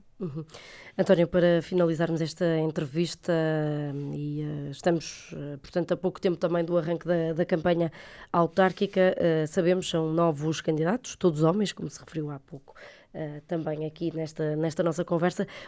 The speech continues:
O que é que espera desta campanha eleitoral e também do que é que espera de resu-, a, a nível de resultados para, para o Bloco de Esquerda?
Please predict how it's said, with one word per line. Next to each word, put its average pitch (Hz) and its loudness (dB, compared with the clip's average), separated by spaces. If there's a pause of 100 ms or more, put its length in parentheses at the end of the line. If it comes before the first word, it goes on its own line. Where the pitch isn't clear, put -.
O 185 -4
que 233 8
é 214 10
que - -6
espera 185 2
desta 175 0
campanha 160 -2
eleitoral 175 4 (440)
e 185 -4
também 160 -4 (140)
do 160 -8
que 147 -12
é - -12
que - -14
espera 160 -4
de 156 -16 (280)
resu-, 143 -6
a, 165 2
a 160 2
nível 165 4
de 160 -4
resultados 160 -2
para, 160 -6
para 165 -10
o 143 -10
Bloco 151 -14
de - -20
Esquerda? - -18